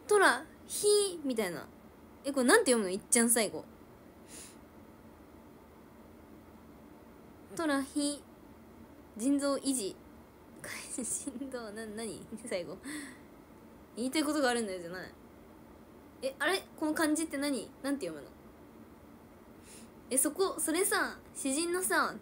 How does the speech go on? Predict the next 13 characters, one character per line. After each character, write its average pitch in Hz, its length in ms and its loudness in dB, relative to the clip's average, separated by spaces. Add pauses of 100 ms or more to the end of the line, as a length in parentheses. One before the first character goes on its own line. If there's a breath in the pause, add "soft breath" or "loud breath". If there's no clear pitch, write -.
ど 262 160 2
こ 294 100 2
で 208 120 -2
さ、 165 320 -6 (340)
コ 220 80 0
ー 214 40 -2
ル 220 80 -4
す 214 120 -6
る？ 190 180 -6 (380)
<clears throat> - 300 -20
こ 415 60 8 (3000 loud breath)
れ 440 180 12
だ！ 453 60 10